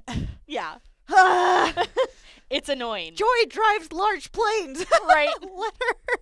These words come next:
Speaker 2: But because of this, everybody's like, "Mm, Joy."
Speaker 1: Stop giving her maps. Let
Speaker 2: Also,
Speaker 1: her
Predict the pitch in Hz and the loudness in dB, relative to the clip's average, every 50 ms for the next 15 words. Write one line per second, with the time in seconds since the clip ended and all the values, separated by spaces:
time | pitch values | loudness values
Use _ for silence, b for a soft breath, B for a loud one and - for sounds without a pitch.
0 | - _ B B B B B B B - 339 339 - 370 - 359 339 330 - 311 | -8 _ B B B B B B B 0 0 0 0 0 0 2 2 2 0 -4
1 | 294 330 320 - 294 262 269 285 262 262 262 247 233 208 220 202 _ _ - 220 | -4 -4 -4 -2 -4 -4 -4 -4 -6 -6 -6 -8 -8 -8 -8 -8 _ _ -20 -20
2 | 190 175 170 165 160 156 156 160 156 156 156 147 _ - - 170 170 165 156 156 | -20 -20 -20 -20 -20 -20 -20 -20 -20 -20 -20 -20 _ -20 -18 -16 -16 -14 -14 -14
3 | 156 143 143 147 156 151 - - - 370 339 - - - 494 523 539 508 480 453 | -14 -12 -14 -14 -16 -16 -16 -12 -8 -8 -8 -6 -6 -6 -6 -6 -4 -4 -4 -4
4 | 466 453 480 508 523 480 381 254 196 - - 240 262 269 262 - - 277 269 262 | -4 -4 -4 -4 -4 -4 -4 -6 -6 -8 -4 -2 0 0 0 -2 -4 -4 -4 -4
5 | 262 254 247 - - | -4 -6 -8 -10 -14